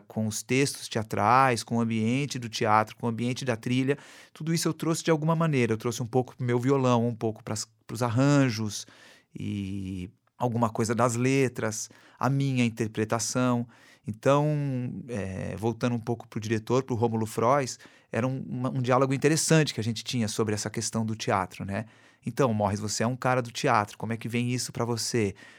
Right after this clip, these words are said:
Ou, Morris, você tá trazendo demais o lance do teatro, tá pesado, você precisa tirar um pouco."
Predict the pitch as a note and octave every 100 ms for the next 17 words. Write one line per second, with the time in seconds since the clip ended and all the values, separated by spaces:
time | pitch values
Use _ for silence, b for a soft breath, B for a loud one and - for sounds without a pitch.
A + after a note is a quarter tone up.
0 | B B2+ C3+ G2+ B2 C3+ A2 G#2+ - B
1 | B - B2+ B2+ C#3 B2+ C3+ C3 C#3+ C3+
2 | D#3 B2 A#2 A2+ A2 G#2+ G#2 A#2 G2 F2
3 | - - b b - A#2 C#3 A#2 A#2+ A#2+
4 | A2 G2+ - - - - A#2+ C3+ C#3 C3+
5 | C3+ A#2+ A2